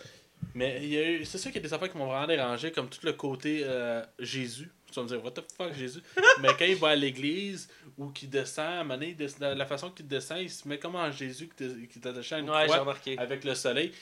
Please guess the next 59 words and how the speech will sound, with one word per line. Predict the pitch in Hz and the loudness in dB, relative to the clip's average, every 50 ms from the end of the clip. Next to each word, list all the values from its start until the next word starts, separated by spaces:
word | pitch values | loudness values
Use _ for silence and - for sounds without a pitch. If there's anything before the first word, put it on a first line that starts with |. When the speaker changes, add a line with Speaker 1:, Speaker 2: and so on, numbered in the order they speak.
| - - _ | -20 -20 _
Speaker 1:
Puis | - - | -10 -2
c'est | - 202 220 | 0 0 0
voulu. | 190 185 170 156 147 165 175 170 - - - - - - _ _ | 2 0 -2 -2 -2 -4 -4 -6 -8 -12 -20 -20 -20 -20 _ _
Puis | - 143 135 | -8 -6 -6
c'est | - - 165 | -4 -6 -6
des | 160 165 165 | -6 -6 -8
petites | 160 - - - - | -8 -10 -12 -6 0
choses | - 220 233 233 - | 0 0 0 0 -4
qui | - | -4
m'ont | 151 143 139 139 | -2 -2 -2 -2
gossé. | 135 131 127 123 123 - 180 185 185 | 0 2 2 2 2 0 -6 -6 -8
Puis | - - - 127 123 | -8 -12 -10 -10 -10
c'est | - - 156 | -8 -8 -8
sûr | - 226 | -6 -6
qu'il | - 151 | -4 -4
y | 131 | -6
a | |
des | 127 | -6
décisions, | 123 127 123 - - 147 160 165 | -8 -8 -8 -6 -6 -4 -4 -4
puis | 160 143 | -6 -6
des, | 127 123 123 | -4 -4 -4
il | 123 120 | -2 -2
y | 120 120 | -4 -4
a | 117 | -4
des | 123 127 127 123 123 143 | -6 -6 -6 -6 -4 -4
incohérences. | 143 139 - 165 160 147 139 143 160 175 170 - - 139 131 | -4 -2 -2 0 0 0 0 0 -2 -4 -4 -6 -8 -10 -10
Il | 127 127 | -12 -6
y | |
a | 139 | -4
des | 156 160 | -4 -4
pl-, | - - - - _ _ _ - - - - | -4 -10 -18 -20 _ _ _ -20 -20 -18 -8
écoute, | - 151 151 - | -8 -8 -6 -6
il | 123 110 | -10 -8
y | |
a | |
des | 110 123 131 127 123 123 | -6 -6 -4 -4 -4 -6
plot | - - 123 117 - - 147 | -4 -4 -6 -6 -4 -2 2
holes | 147 151 151 147 131 | 2 2 2 2 0
dans | 123 113 104 | 0 -2 -2
ce | - 117 | -4 -8
film-là, | 107 - 110 117 135 | -8 -8 -8 -8 -8
c'est | 131 - | -8 -8
épouvantable. | 113 - - 113 110 110 - 131 143 156 - - - - - - - - - - - _ - | -12 -12 -10 -10 -10 -6 -6 -6 -6 -6 -10 -16 -20 -20 -18 -18 -18 -20 -20 -20 -20 _ -8
Mais | 120 123 135 147 165 165 | -4 -2 0 0 0 0
c'est | 160 - - 160 151 | -4 -6 -6 -6 -8
pas, | 135 - 185 196 208 214 214 208 - - - _ _ _ - | -4 0 2 4 4 4 2 0 -2 -8 -14 _ _ _ -12
ça, | - - 143 135 135 - | -8 -6 -6 -6 -8 -10
c'est | - 156 143 - | -10 -10 -10 -6
pas, | - 190 - - | -6 -6 -6 -6
ça | - - 156 | -6 -8 -8
a | |
pas | 151 - 196 | -6 -6 -8
été | 190 190 208 | -8 -8 -10
suffisant | - - - - - - - - 170 151 143 165 165 170 | -12 -12 -10 -12 -12 -14 -16 -14 -14 -6 -2 -2 -2 -2
pour | - - 135 127 127 139 | -2 -6 -8 -8 -8 -8
nuire | 135 131 135 139 151 156 156 147 | -6 -4 -2 0 0 2 2 2
à | 139 131 | 0 0
mon | 127 131 131 | 0 -2 -4
plaisir. | 131 131 123 120 113 120 120 120 | -2 0 0 0 0 -2 -4 -4